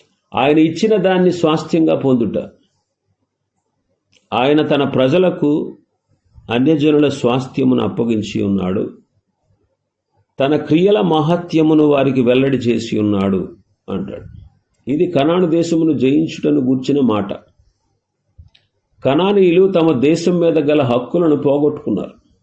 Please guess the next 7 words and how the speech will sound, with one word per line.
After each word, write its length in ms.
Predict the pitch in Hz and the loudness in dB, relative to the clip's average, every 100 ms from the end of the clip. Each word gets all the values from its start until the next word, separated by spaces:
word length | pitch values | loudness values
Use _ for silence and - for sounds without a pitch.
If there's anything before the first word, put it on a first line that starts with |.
| _ _ _ _ _ _ _ _ _ _ _ _ _ _ _ _ _ _ _ _ _ 101 | _ _ _ _ _ _ _ _ _ _ _ _ _ _ _ _ _ _ _ _ _ 0
వారి 260 | 127 151 | 2 4
మత 260 | 135 135 143 | 4 2 0
పద్ధతి 880 | 185 196 180 185 151 117 135 151 - - | 0 0 0 0 2 2 2 0 -4 -10
దేవుడనే 680 | 98 123 160 175 185 175 170 | -2 2 2 4 2 2 2
పదానికి 540 | 135 127 160 151 135 | 2 0 2 2 2
అవమానం 440 | 117 127 143 151 131 | 2 2 2 2 0
తెచ్చింది. 540 | 110 98 82 65 | -2 -4 -8 -10